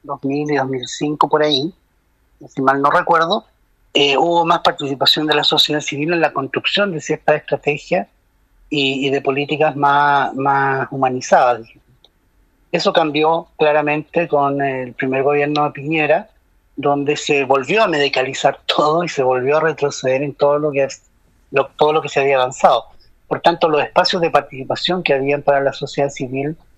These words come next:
para poder incidir con estos temas, se fueron, fueron desapareciendo,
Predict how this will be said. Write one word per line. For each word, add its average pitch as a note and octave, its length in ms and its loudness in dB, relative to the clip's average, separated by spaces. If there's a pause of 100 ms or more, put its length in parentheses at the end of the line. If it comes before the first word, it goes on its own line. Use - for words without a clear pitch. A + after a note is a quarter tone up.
(260)
para C3+ 180 4
poder C#3+ 220 0
incidir D3 520 -4
con E3 160 -2
estos - 280 -6
temas, E3+ 340 -2 (440)
se - 180 -2
fueron, D#3+ 400 0 (180)
fueron D#3+ 240 0
desapareciendo, C#3 760 -2